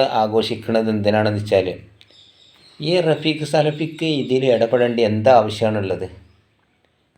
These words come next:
ഇത് സുന്നികളുടെ ഇടയിലുള്ള ചർച്ചാ വിഷയങ്ങൾ, കാര്യങ്ങൾ.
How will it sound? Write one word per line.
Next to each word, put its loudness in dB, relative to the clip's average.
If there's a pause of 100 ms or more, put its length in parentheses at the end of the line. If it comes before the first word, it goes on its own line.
(120)
ഇത് -8 (120)
സുന്നികളുടെ 0
ഇടയിലുള്ള 2 (100)
ചർച്ചാ 2 (100)
വിഷയങ്ങൾ, 0 (140)
കാര്യങ്ങൾ. 2